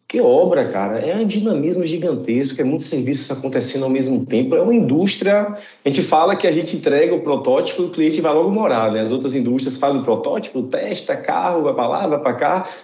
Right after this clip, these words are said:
testa bastante, até depois ir pro cliente. A gente não, a gente termina a obra, o cliente vai viver lá dentro. Então, é um protótipo ali que...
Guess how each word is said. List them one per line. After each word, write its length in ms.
testa 320
bastante, 580
até 180
depois 360
ir 60
pro 120
cliente. 420
A 40
gente 240
não, 140
a 40
gente 160
termina 400
a 40
obra, 260
o 60
cliente 320
vai 280
viver 240
lá 120
dentro. 420
Então, 340
é 20
um 100
protótipo 580
ali 180
que... 400